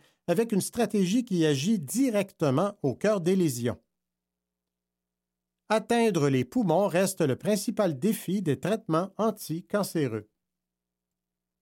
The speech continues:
Le cancer du poumon demeure la forme la plus meurtrière dans le monde,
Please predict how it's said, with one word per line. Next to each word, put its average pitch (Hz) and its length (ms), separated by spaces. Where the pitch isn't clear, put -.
Le 147 140
cancer 233 560
du 160 140
poumon 151 400
demeure 151 420
la 123 140
forme 190 400
la 117 100
plus 131 220
meurtrière 151 800
dans 151 160
le 143 120
monde, 127 520